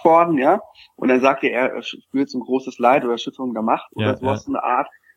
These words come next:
Speaker 1: Da hab ich noch so das Gefühl, oh Mann, krass, also dieser Jedi bekommt das mit irgendwie so, dass da was ganz Schlimmes passiert ist und sowas.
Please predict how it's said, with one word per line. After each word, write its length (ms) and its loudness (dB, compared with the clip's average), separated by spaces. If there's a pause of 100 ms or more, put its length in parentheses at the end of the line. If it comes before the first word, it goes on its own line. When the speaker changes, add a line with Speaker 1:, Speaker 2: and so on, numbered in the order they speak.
(100)
Speaker 1:
Da 120 4
hab 80 2
ich 60 -6
noch 100 -4
so 120 -6
das 100 -12
Gefühl, 560 2 (220)
oh 120 2
Mann, 300 4
krass, 300 -2 (100)
also 200 -4
dieser 220 -2
Jedi 300 0
bekommt 380 -8
das 280 -6
mit 260 2
irgendwie 280 -4
so, 120 -4
dass 140 -6
da 120 -4
was 160 0
ganz 200 0
Schlimmes 420 0
passiert 540 -2
ist 260 -2 (440)
und 160 6
sowas. 360 4